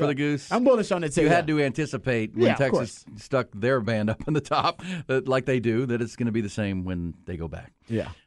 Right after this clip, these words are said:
Speaker 2: Uh, but, you know what? I know a ton of folks who are making that trip and to be at that game and, uh, can't wait to hear the,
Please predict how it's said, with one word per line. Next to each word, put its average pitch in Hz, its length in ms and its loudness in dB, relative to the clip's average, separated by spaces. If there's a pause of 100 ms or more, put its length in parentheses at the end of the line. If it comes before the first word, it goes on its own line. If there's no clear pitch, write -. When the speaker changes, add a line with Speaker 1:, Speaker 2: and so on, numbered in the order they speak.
Speaker 2:
Uh, 85 280 -6
but, 90 200 -2
you - 80 -2
know 131 100 2
what? 139 120 0
I 127 60 0
know 120 140 0
a 104 40 -2
ton 120 220 -2
of 107 160 -2
folks 117 240 -2
who 113 80 0
are 104 80 0
making 117 260 0
that 113 180 0
trip 139 320 0
and 101 120 -6
to 98 40 -6
be 123 180 0
at 123 100 0
that 120 220 0
game 131 460 -2
and, 98 220 -2
uh, 95 80 -2
can't 113 240 -2
wait 110 200 -2
to 101 80 -6
hear 113 120 -2
the, 101 240 -4